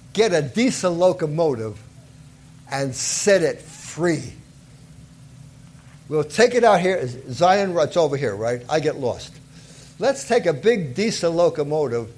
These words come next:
and set it free by putting it out here on Zion Road. Can you imagine that? Have you ever noticed about a locomotive that it has no steering wheel?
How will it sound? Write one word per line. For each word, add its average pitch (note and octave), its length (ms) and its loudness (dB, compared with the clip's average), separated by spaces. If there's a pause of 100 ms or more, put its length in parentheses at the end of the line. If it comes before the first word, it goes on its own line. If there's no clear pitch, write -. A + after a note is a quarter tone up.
(420)
and C3+ 220 -4
set A3 380 0
it F3 160 -2
free D3 500 -6 (360)
by C3 140 -2
putting A#3+ 440 -2
it F#3+ 100 0
out D3 260 2 (180)
here F#3+ 360 -2
on C#3+ 300 -4
Zion C#3 540 -2
Road. B2+ 340 0 (1300)
Can E3 140 -8
you D#3 80 -4
imagine A3 380 0
that? A#3+ 220 -2 (2750)
Have F3 140 -6
you G#3 80 4
ever E4+ 140 4
noticed D#4 520 -2 (140)
about G#3 300 2
a F#3 60 4
locomotive F3 760 2 (380)
that E3+ 180 2
it E3 100 0
has F3 220 -2
no F3 200 0
steering F3 520 -2
wheel? E3+ 300 -2